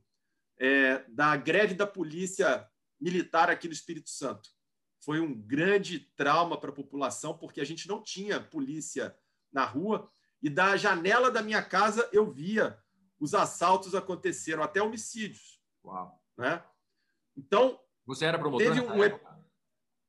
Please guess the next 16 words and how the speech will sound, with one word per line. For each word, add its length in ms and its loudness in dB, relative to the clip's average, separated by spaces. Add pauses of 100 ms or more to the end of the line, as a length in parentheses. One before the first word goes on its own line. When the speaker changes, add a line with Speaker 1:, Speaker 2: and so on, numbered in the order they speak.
Speaker 1:
eu 140 0
era 120 2
promotor 420 -2
nessa 240 -8
época. 320 -8 (140)
Speaker 2:
Uau. 420 -10 (320)
Speaker 1:
Teve 200 4
um 100 2
episódio, 800 0 (420)
é, 260 2
grande 520 -2
de 120 -10
saques 640 0
às 180 -2
lojas, 640 -6 (500)
né? 320 -6